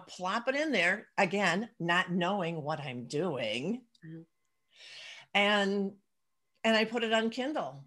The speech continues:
Speaker 1: and there it was. It was now in an ebook form.
Speaker 2: Super
Speaker 1: Was
Speaker 2: cool.
Speaker 1: it formatted correctly? Mm, maybe not so much, but at least it was there.
Speaker 2: Yeah. So I think being brave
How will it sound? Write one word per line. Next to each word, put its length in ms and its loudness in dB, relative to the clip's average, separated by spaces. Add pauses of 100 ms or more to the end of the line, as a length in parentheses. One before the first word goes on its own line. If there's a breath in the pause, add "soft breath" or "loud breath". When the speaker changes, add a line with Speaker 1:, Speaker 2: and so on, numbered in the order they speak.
(120)
Speaker 1:
and 200 4
there 240 4
it 100 -6
was. 440 -10
It 160 0
was 180 -2
now 340 0
in 80 0
an 80 -4
ebook 460 -4
form. 520 -14 (1040 soft breath)
Speaker 2:
Super 400 0
Speaker 1:
Was 160 6
Speaker 2:
cool. 100 8
Speaker 1:
it 60 -2
formatted 960 4 (500)
correctly? 520 -2
Mm, 720 -2
maybe 220 4
not 240 0
so 240 0
much, 420 -4
but 120 2
at 140 0
least 280 -4
it 120 -8
was 180 -10
there. 540 -10 (300)
Speaker 2:
Yeah. 560 -12 (800 loud breath)
So 180 2
I 80 8
think 280 2
being 420 2
brave 800 4